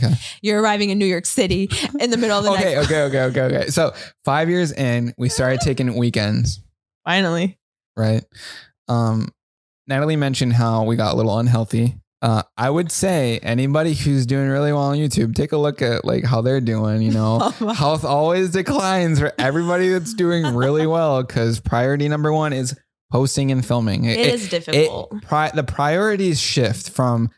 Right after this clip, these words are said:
Speaker 1: "I gotta take care of myself and, like, eat well," to, like, posting videos, editing, priority shift, right? I felt like our priority sh-,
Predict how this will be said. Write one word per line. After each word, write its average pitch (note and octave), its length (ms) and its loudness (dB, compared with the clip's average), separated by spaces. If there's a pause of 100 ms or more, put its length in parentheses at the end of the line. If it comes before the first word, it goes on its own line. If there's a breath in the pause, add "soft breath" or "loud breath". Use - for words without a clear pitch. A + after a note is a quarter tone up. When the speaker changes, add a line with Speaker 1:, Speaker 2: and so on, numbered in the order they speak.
(120)
Speaker 1:
"I A2 60 -2
gotta B2 160 2
take C3 180 -4
care C3+ 160 0
of C3+ 60 0
myself B2 500 0
and, A#2 100 -2
like, - 160 -2
eat A#2+ 220 -2
well," C#3 400 -2
to, C#3 140 0
like, G#2+ 420 -2 (100)
posting A2+ 460 0 (100)
videos, A2 540 0 (160)
editing, A2 540 0 (400)
priority B2 340 0
shift, - 460 -4
right? A2 180 2 (640)
I C#3 80 0
felt D#3+ 240 0
like D#3 140 -2
our C#3+ 80 0
priority C#3 420 0
sh-, - 140 -6